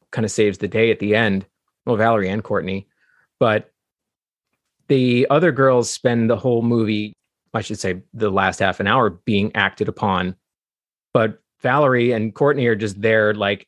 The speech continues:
they're just waiting for them to have their moment. So you're like, well, these two girls, or at least Valerie, must be the lead, but it's such an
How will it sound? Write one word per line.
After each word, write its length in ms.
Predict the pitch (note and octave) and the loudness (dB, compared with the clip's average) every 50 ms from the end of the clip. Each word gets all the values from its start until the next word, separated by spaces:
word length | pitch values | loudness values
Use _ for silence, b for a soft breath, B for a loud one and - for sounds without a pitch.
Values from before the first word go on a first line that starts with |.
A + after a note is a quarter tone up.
| _ _ _ | _ _ _
they're 140 | B2+ C3+ C3 | -2 0 0
just 160 | C#3+ D#3 B2 | 0 0 -2
waiting 500 | A#2+ G#2 A2 A#2+ B2+ B2+ A#2+ A2 F#2+ E2 | -2 -2 0 2 2 4 2 2 0 -4
for 120 | - - A2+ | -4 -4 -2
them 160 | G#2 G#2 G2+ | -2 -2 -2
to 60 | G2+ | -4
have 220 | F2 G2+ G#2 F#2+ F2+ | -2 -2 -4 -2 -4
their 120 | G2 F2 | -8 -6
moment. 420 | F#2 F#2+ A2 A2 G2 F#2+ F#2 F2+ | -4 -2 0 0 0 -2 -4 -6
So 100 | - - | -6 -4
you're 140 | G2+ F#2+ G2+ | -4 -4 -2
like, 220 | G2+ G2+ G2 G2 - | -2 -2 -2 -2 -2
well, 120 | A2+ G#2 | -4 -4
these 460 | G2+ G2+ A#2+ C#3+ D#3 D#3 B2+ A#2+ - - _ _ _ _ _ _ _ | -4 -4 -4 -4 -2 -2 -4 -8 -12 -16 _ _ _ _ _ _ _
two 180 | - - D3 D3 | -4 -2 -2 0
girls, 420 | - C3 A#2+ A#2+ A#2 A#2 A2+ G#2+ - | 2 2 2 4 4 2 0 0 0
or 100 | G#2+ G#2 | -2 -2
at 60 | G#2 | -2
least 220 | B2+ A#2 - - | -4 -8 -6 -4
Valerie, 460 | - A2+ A2+ A#2 B2 A2+ G#2 G#2 G2 - _ _ _ _ _ | -2 0 2 2 2 2 0 -2 -4 -8 _ _ _ _ _
must 320 | - B2 C3 E3 G3+ - - | -6 -2 0 0 0 0 0
be 100 | C#3 C3 | 0 0
the 100 | A2+ A2+ | 2 2
lead, 320 | G#2+ G#2+ A2 A2 G#2 G2+ | 2 2 0 0 -2 -2
but 220 | A2 G#2+ G#2 - _ _ _ _ _ _ _ _ _ _ _ _ _ _ _ _ _ | -2 -2 -4 -4 _ _ _ _ _ _ _ _ _ _ _ _ _ _ _ _ _
it's 120 | D#3+ C3+ | -4 0
such 180 | - F#3 F3 - | 0 -2 0 0
an 120 | D3+ C#3 | 0 -2